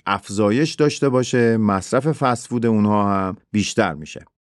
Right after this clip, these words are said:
ظاهراً مردها اکثراً فست فود رو برای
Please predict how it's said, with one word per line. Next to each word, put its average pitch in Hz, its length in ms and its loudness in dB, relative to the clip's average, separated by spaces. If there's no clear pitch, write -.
ظاهراً 135 340 2
مردها 135 680 0
اکثراً 127 540 -2
فست 101 320 -2
فود 127 200 -8
رو 131 80 0
برای 113 500 2